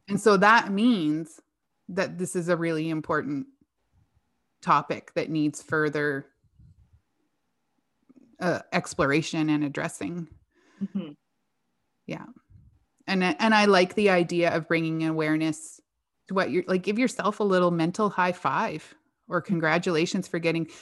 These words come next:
Speaker 1: through the day. I mean, a lot of times, like we say, that critical voice is so loud and you didn't get this done and you still have this to do. But how about, "Whoa, good for you. Like, you got through three hundred tasks <laughs> today."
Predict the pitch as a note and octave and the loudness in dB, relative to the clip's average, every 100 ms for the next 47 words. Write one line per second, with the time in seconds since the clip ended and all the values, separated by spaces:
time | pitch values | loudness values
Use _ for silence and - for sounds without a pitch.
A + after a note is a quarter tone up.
0 | - - F#3 E3 D#3 F3 G3+ F3 E3 E3 | -18 -2 0 0 0 0 0 0 -2 0
1 | D#3 E3 F3+ - F3 E3 D#3+ E3 E3 D#3 | 0 0 -2 -2 0 0 0 -2 -2 -4
2 | F3+ D#3+ D#3+ - F3 F3 F3 D#3+ D3 - | -2 -2 -4 -4 -4 -2 -2 0 -2 -4
3 | D3+ - E3+ F3 D3+ D3+ D3 - _ - | -8 -2 0 2 4 4 2 -4 _ -20
4 | _ _ - E3+ D#3+ E3 F3 F3+ E3+ E3 | _ _ -2 0 2 4 2 4 2 2
5 | D#3+ - - D3+ D3 D#3 D#3 - F3 E3+ | -4 -4 -6 -4 -2 0 -2 2 4 4
6 | E3+ D#3 D#3+ D3+ - F3 D#3 F#2 F#2 _ | 4 2 0 -2 -4 -6 -6 -8 -10 _
7 | - - - F#3 - F3+ F#3+ G3+ F3 D#3 | -20 -20 -6 -6 -4 0 4 6 6 4
8 | F3 F#3 A#3 A#3+ G3 D#3+ D#3 A3 G3 - | 2 2 4 6 6 4 4 2 0 -4
9 | F#3 F3+ G#3+ A3+ F#3 E3 D3+ C#3 E3+ G3+ | -2 0 2 4 4 2 -2 -4 -6 -4
10 | G3 F3+ - - F#3 E3 - - G#3 G#3+ | 0 -2 -2 -6 -4 -4 -8 0 0 2
11 | G3+ G3+ G3 F#3+ - F3 G3+ - - - | 2 2 2 0 0 0 0 -6 -12 -6
12 | - E4 - - G#3 B3 | -2 -2 -2 -4 0 2